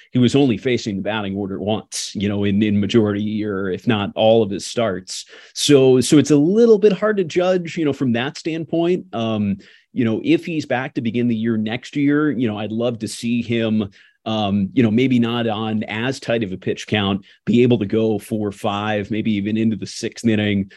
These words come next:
you know, face guys twice or maybe even three times, um, in a given night at this level,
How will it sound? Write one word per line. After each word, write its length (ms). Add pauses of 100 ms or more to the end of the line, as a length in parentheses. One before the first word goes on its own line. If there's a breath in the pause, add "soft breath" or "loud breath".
(140 loud breath)
you 100
know, 80
face 360
guys 640 (280 soft breath)
twice 500
or 300
maybe 220
even 180
three 340
times, 760
um, 440
in 140
a 60
given 340
night 240
at 140
this 200
level, 460